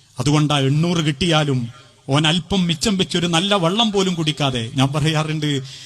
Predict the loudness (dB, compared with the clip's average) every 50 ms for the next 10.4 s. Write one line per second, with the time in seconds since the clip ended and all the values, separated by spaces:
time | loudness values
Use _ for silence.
0 | -20 -16 -6 -4 -2 -2 -2 0 0 0 0 0 0 -2 -2 -2 -2 -4 -4 -2
1 | -2 -2 -4 -4 -4 -4 -4 -4 -4 -2 -2 0 0 0 0 -2 -4 -4 -4 -6
2 | -6 -4 -6 -4 -4 -4 -6 -6 -6 -6 -4 -4 -4 -2 -2 -2 -2 -2 -2 -4
3 | -8 -12 -16 -20 -6 -4 -2 -2 -2 -4 -4 -4 -4 -4 -2 0 0 -2 0 -2
4 | -4 -4 -2 0 0 0 0 -2 -4 -6 -6 -6 -4 -4 -4 -4 -4 -4 -2 -2
5 | 0 0 0 0 -2 -4 -4 -4 -4 -4 -4 -4 -4 -4 -6 -6 -6 -6 -6 -6
6 | -8 -10 -12 -14 -20 -20 -20 -20 -20 -20 -20 -20 -20 -20 -20 -20 -20 _ 0 2
7 | 2 2 2 2 2 2 2 4 2 2 2 2 2 2 0 0 0 2 2 2
8 | 2 2 2 2 2 2 2 2 0 0 0 0 0 -2 -2 -2 -4 -4 -4 -2
9 | -2 0 0 0 0 -2 -2 -2 -2 -2 0 0 0 0 0 -2 -2 -2 -2 -4
10 | -6 -6 -6 -4 -4 -4 -4 -6